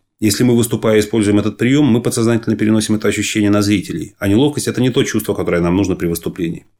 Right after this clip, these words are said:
И второе. Что-то неуловимо подсказывает мне, что тема обнаженного тела обязательно связана с темой секса. Таким образом, представляя себе обнаженных людей, мы стимулируем деятельность тех центров коры головного мозга, которые связаны с продолжением рода,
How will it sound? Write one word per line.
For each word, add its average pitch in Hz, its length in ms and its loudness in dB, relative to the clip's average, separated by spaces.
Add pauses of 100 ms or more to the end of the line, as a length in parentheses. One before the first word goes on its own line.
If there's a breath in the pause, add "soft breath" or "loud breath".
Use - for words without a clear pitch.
(120)
И 151 40 0
второе. 104 440 0 (240 loud breath)
Что-то 160 260 -2
неуловимо 147 420 4
подсказывает 135 600 -2
мне, 117 160 4
что 107 180 -4
тема 127 320 0
обнаженного 101 600 2
тела 143 300 -2
обязательно 104 440 0
связана 101 340 0
с - 100 -6
темой 98 300 0
секса. - 600 -4 (420 loud breath)
Таким 170 260 2
образом, 120 260 4
представляя 127 460 2
себе 117 240 0
обнаженных 107 480 2
людей, 165 380 -2 (100)
мы 147 140 2
стимулируем 147 580 2
деятельность 120 500 0
тех 123 220 0
центров 104 380 -2
коры 107 200 2
головного 104 400 2
мозга, 143 280 0
которые 147 240 0
связаны 120 320 0
с - 60 -4
продолжением 85 580 -2
рода, 131 360 0